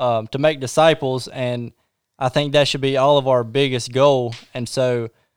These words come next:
to me, that's all I'm looking at right now is to find people and show them, uh, almost disciple them in a way, in a lifestyle that's different than what,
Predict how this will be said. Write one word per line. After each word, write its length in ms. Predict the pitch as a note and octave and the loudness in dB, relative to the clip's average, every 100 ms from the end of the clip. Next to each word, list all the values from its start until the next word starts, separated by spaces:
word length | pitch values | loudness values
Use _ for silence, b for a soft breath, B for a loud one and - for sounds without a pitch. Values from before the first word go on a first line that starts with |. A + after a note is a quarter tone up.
| _ | _
to 80 | - | -2
me, 240 | D3 F#3 D#3+ | 2 4 8
that's 220 | D#3 C#3+ | 6 8
all 140 | D3+ | 6
I'm 160 | C#3 C3 | 6 4
looking 260 | C#3+ C#3 C3+ | 0 0 -2
at 120 | B2 | 0
right 180 | B2 A#2+ | -2 -2
now 300 | C3+ C#3 C3 | 0 0 0
is 260 | B2 A#2 | -2 -6
to 60 | - | -4
find 320 | - C#3 C3+ | 0 2 0
people 540 | D3 B2+ C3 B2 A#2 - _ _ _ _ _ _ _ | -2 -4 -4 -4 -4 -8 _ _ _ _ _ _ _
and 180 | C#3+ C3+ | -4 0
show 300 | - F#3+ F#3 | 4 6 6
them, 540 | E3+ D#3+ D3 C#3 C#3+ - - | 4 6 6 2 -4 -10 -2
uh, 380 | C3 B2 A2+ - | 0 2 -2 -4
almost 320 | - D#3 D3+ - | 0 2 2 2
disciple 540 | C3+ - D#3+ D3+ C#3 | 0 4 4 2 0
them 120 | C3+ | 0
in 80 | C3 | -2
a 60 | B2 | 0
way, 360 | B2+ B2+ B2 | 2 4 2
in 240 | B2 D3 B2+ | -4 -4 -2
a 80 | |
lifestyle 720 | A#2+ C3 C3+ - C3+ A#2+ A#2 A2+ | 2 2 2 0 0 2 0 -2
that's 380 | B2 A#2 A#2 | -4 -4 -8
different 500 | C#3+ C3 C#3+ C#3 C3 B2 | -6 -2 0 -2 -6 -4
than 180 | B2 | -4
what, 320 | A#2+ B2 A#2 | 0 -2 -2